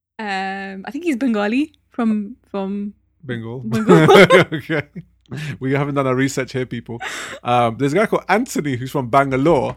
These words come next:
Speaker 2: Aha.
Speaker 1: Yes.
Speaker 2: I've done my research. Um, and there's a chick called Ruby as well, um, who's from here, you know, so one of ours. Um, but you know what? I'd like to, you know,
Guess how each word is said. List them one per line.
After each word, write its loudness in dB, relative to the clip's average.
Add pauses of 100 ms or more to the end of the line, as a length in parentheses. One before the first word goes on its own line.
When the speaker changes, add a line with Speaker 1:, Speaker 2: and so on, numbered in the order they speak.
(500)
Speaker 2:
Aha. 4
Speaker 1:
Yes. -4
Speaker 2:
I've 4
done 6
my 4
research. -6 (300)
Um, -4
and -10
there's -6
a -14
chick -8
called -2
Ruby -2 (180)
as -12
well, -6 (600)
um, -8
who's -8
from -12
here, -4 (160)
you -12
know, -10
so -10
one -6
of -6
ours. -8
Um, -8
but -4
you -6
know 4
what? 4 (420)
I'd 2
like 0
to, -4
you -6
know, -4